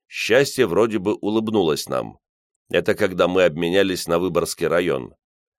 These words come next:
Правда, санузел совмещённый, потолок с протечками, но зато тихо. Я так и сказал Насте: «Лучше тихая хижина, чем шумный дворец». Но когда мы с помощью Юрика,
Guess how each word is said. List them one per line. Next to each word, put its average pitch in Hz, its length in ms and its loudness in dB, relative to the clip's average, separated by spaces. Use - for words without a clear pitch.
Правда, 90 320 2
санузел 113 580 2
совмещённый, 101 1040 -2
потолок 98 460 0
с - 80 -8
протечками, 98 880 -2
но 123 280 2
зато 117 380 2
тихо. 71 540 -6
Я 98 220 2
так 98 220 0
и 101 60 -4
сказал 101 420 2
Насте: 78 520 -4
«Лучше 131 460 -2
тихая 98 440 0
хижина, 85 560 -4
чем 98 260 -2
шумный 85 340 -2
дворец». 80 560 0
Но 95 200 0
когда 101 320 2
мы 98 80 2
с - 80 -4
помощью 87 520 0
Юрика, 101 600 0